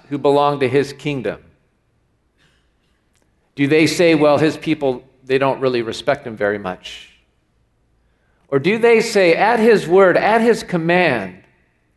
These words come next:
they will drop everything and follow him in obedience"? Our message today is very simple.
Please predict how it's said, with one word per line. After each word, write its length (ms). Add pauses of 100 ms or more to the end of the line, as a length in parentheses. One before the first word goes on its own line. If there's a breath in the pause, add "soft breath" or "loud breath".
(760)
they 140
will 80
drop 400
everything 600 (300)
and 140
follow 460
him 420
in 120
obedience"? 760 (3500)
Our 120
message 440
today 540
is 160
very 220
simple. 540